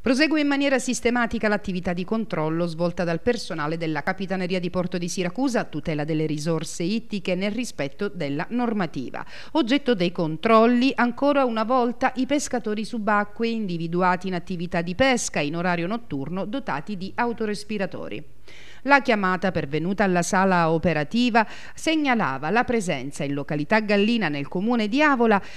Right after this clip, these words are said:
tre soggetti a bordo di un gommone in abbigliamento subacqueo dotati di mezzi ausiliari di respirazione. Nell'area in questione il personale della Capitaneria di Porto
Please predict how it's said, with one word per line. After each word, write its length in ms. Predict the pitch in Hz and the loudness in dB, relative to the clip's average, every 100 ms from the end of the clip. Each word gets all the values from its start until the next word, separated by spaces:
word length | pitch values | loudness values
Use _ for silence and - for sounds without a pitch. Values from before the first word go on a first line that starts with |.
| - | -2
tre 180 | 359 349 | 2 2
soggetti 540 | - 294 226 269 269 | 2 -2 2 2 4
a 80 | 208 | 2
bordo 340 | 170 220 208 | 4 2 2
di 120 | 185 233 | 2 2
un 160 | 269 | 2
gommone 480 | 240 214 180 156 190 - | 2 0 -2 -4 -4 0
in 140 | 269 | 0
abbigliamento 840 | 190 185 262 220 180 160 160 156 196 | 2 4 4 4 2 0 -2 -4 -4
subacqueo 800 | - 208 151 135 - 180 165 | -2 -2 -2 -4 -4 -2 0
dotati 600 | 170 247 262 135 156 226 - | 0 -2 0 0 -2 -4 -2
di 140 | 262 | 4
mezzi 360 | 277 156 156 170 | 4 4 0 2
ausiliari 600 | 247 277 320 262 151 190 | 2 2 0 0 0 -2
di 100 | 214 | -2
respirazione. 920 | 254 262 269 262 240 - 143 71 69 - - - | -2 -2 -2 -2 -4 -6 -6 -8 -12 -14 -14 -8
Nell'area 460 | - 330 269 175 180 | 2 4 6 4 2
in 140 | 170 | -2
questione 580 | 170 180 - 339 330 185 | -2 -4 -2 0 2 2
il 80 | 147 | 0
personale 680 | - 285 285 247 226 202 151 | 4 4 2 0 2 2 0
della 260 | 139 131 139 | -2 -4 -4
Capitaneria 720 | 147 156 165 180 185 240 214 | -4 -4 -2 0 2 4 2
di 160 | 185 | 2
Porto 560 | 202 277 254 - 208 185 | 2 2 2 -2 -4 -4